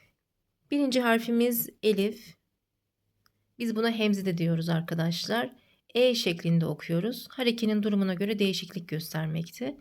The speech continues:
Elif. B. B. T.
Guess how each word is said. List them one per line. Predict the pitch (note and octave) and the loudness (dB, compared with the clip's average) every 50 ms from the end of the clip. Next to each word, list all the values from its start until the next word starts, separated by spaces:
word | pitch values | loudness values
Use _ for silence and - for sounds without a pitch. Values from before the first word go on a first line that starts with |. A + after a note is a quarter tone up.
| - _ _ _ _ _ _ _ _ - | -20 _ _ _ _ _ _ _ _ -2
Elif. | A3+ A#3 G3+ F3 E3 E3 - - - - _ _ _ _ _ _ _ _ _ _ _ _ _ _ _ _ _ _ _ _ _ _ _ _ - | -2 0 0 -2 -4 -6 -8 -18 -20 -20 _ _ _ _ _ _ _ _ _ _ _ _ _ _ _ _ _ _ _ _ _ _ _ _ -4
B. | - A3+ G#3 F3 F3 F#3 G3+ G3+ - _ _ _ _ _ _ _ _ _ _ _ _ _ _ _ _ _ _ _ _ _ _ _ _ _ | 0 0 0 0 0 -4 -6 -10 -14 _ _ _ _ _ _ _ _ _ _ _ _ _ _ _ _ _ _ _ _ _ _ _ _ _
B. | - E3+ G3 F#3+ F#3 F3 E3+ F3+ G#3 G3+ - - _ _ _ _ _ _ _ _ _ _ _ _ _ _ _ _ _ _ _ _ _ _ | -6 -4 -2 0 0 0 0 -2 -4 -8 -10 -16 _ _ _ _ _ _ _ _ _ _ _ _ _ _ _ _ _ _ _ _ _ _
T. | - - - A#3 G#3 F#3 F3+ F3+ G3 G#3 | -12 -8 -4 -2 0 0 0 -2 -6 -8